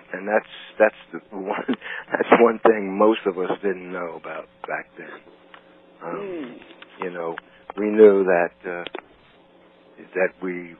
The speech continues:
Speaker 1: we wanted to make a record, and we knew that eventually we'd have to pay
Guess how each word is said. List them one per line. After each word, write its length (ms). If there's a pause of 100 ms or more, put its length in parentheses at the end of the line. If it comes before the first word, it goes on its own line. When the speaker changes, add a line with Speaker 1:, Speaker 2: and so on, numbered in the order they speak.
(120)
Speaker 1:
we 80
wanted 320
to 80
make 240
a 40
record, 400
and 120
we 80
knew 280
that 200 (100)
eventually 580
we'd 140
have 220
to 60
pay 220